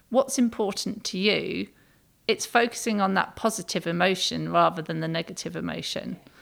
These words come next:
Um, and I think I'd kind of end with, there's some research done recently that talked about clutter and well-being. And one of the things in there that really brought home to me, you know, that piece that I said earlier about our homes should be our safe place,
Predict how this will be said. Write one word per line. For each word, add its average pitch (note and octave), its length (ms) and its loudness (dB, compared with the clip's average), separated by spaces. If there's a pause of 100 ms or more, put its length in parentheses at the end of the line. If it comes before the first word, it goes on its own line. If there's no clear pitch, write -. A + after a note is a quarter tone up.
(400)
Um, E3+ 420 2
and F3+ 180 4
I F3+ 80 6
think G3+ 180 2
I'd F#3 300 6 (160)
kind F#3+ 200 6
of E3+ 60 -2 (140)
end F#3+ 440 4
with, E3 360 0
there's F3+ 240 2
some F3 200 -2
research F3+ 520 0
done D#3+ 240 2
recently E3 760 -2 (400)
that F3+ 220 4
talked F#3+ 380 0
about E3+ 280 2
clutter F3+ 420 2
and E3 140 -2
well-being. E3 720 2 (880)
And F3 340 4
one G3+ 140 6
of G#3 40 4
the G3 100 2
things F3 300 0
in F3 140 0
there E3+ 240 6
that D#3 160 -4
really G3 520 2 (340)
brought G#3+ 300 4
home F3+ 360 6
to F3 160 -2
me, E3 380 0
you F#3+ 100 0
know, E3+ 140 4
that F3+ 240 2
piece G3 260 2
that - 100 2
I F3 60 4
said F3 240 2
earlier F3+ 460 6
about E3 340 4
our F3 160 8
homes F#3 460 4
should - 220 -2
be F3 100 2
our E3 140 4
safe E3+ 400 -2
place, E3 500 0